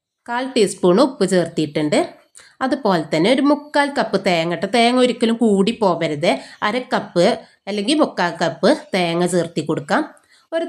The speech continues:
തണ്ട് കറിവേപ്പില ചേർത്തി കൊടുക്കാം. ഇനി ഇതിലേക്ക് നമ്മൾ നേരത്തെ മുള്ളൊക്കെ കളഞ്ഞെടുത്ത് മീൻ ഫ്രൈ ചെയ്തതുണ്ടല്ലോ, അത് ഇതിലേക്ക് ഇട്ട് കൊടുക്കാം. ഇനി ഇത്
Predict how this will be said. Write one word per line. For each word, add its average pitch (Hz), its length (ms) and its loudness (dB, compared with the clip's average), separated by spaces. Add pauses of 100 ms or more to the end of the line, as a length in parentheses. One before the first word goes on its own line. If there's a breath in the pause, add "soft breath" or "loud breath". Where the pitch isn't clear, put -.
തണ്ട് 190 260 -2
കറിവേപ്പില 170 540 0 (100)
ചേർത്തി 170 340 -2
കൊടുക്കാം. 175 360 0 (1400)
ഇനി 339 160 -4
ഇതിലേക്ക് 254 440 2
നമ്മൾ 233 160 2 (100)
നേരത്തെ 220 380 2 (380 loud breath)
മുള്ളൊക്കെ 240 420 2
കളഞ്ഞെടുത്ത് 208 640 0
മീൻ 214 220 4
ഫ്രൈ 208 140 2 (140)
ചെയ്തതുണ്ടല്ലോ, 165 800 2 (380 loud breath)
അത് 208 160 2
ഇതിലേക്ക് 170 480 0
ഇട്ട് - 200 -4
കൊടുക്കാം. 165 400 0 (1700)
ഇനി 349 160 -4
ഇത് 294 100 0